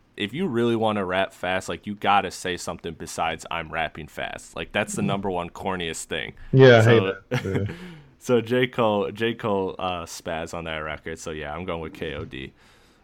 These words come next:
Speaker 1: Um, next, we got the final matchup of the first round. Tale of Two Cities, For Whom the Bell Tolls. I love For Whom the Bell Tolls. I, I don't think you like it nearly as much as me. I love it.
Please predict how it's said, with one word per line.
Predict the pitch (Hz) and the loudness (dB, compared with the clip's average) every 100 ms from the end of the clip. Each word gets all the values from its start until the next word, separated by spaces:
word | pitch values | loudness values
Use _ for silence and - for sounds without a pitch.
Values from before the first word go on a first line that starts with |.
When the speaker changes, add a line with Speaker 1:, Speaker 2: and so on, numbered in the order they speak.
| _ - | _ -6
Speaker 1:
Um, | 90 87 85 82 | -2 -2 -4 -6
next, | 110 120 131 - | -2 0 0 -4
we | 117 | -8
got | 110 110 104 | -2 -2 -2
the | 101 95 | -4 -4
final | - 113 107 | -2 0 0
matchup | 101 101 101 101 - | 0 0 0 -4 -4
of | - 98 | -4 -4
the | 95 | -4
first | 82 101 92 - | -8 -6 -6 -4
round. | 95 98 98 95 _ _ - | 0 0 -2 -6 _ _ -18
Tale | - 120 127 123 | -2 2 2 2
of | 104 - | -2 -6
Two | - 107 | -6 -4
Cities, | - 107 104 101 | -4 -2 0 -2
For | - 90 | -4 -8
Whom | 87 101 98 | -6 -6 -6
the | 90 | -6
Bell | - 95 90 | -2 0 -2
Tolls. | - - 95 95 95 - 113 | -6 -2 2 0 -2 -4 0
I | 110 127 | 4 4
love | 123 104 104 113 | 2 0 2 2
For | - 120 | 2 -4
Whom | 113 120 | -2 -2
the | 120 | 0
Bell | 117 120 | 2 2
Tolls. | 120 120 117 113 - _ 95 | 2 2 2 0 -6 _ -2
I, | 101 - | -2 0
I | 98 | 0
don't | 107 104 | 0 0
think | 101 92 | -6 -4
you | 95 | -2
like | 101 98 104 | 0 -2 0
it | 98 - | -4 -4
nearly | 95 95 98 98 | -6 -4 -2 -2
as | 92 | -4
much | 92 92 - | -4 -6 -6
as | 87 | -8
me. | 90 98 - | -6 -6 -4
I | - 95 | -2 -2
love | 90 92 104 113 | -2 -2 -2 0
it. | 117 - | 0 -2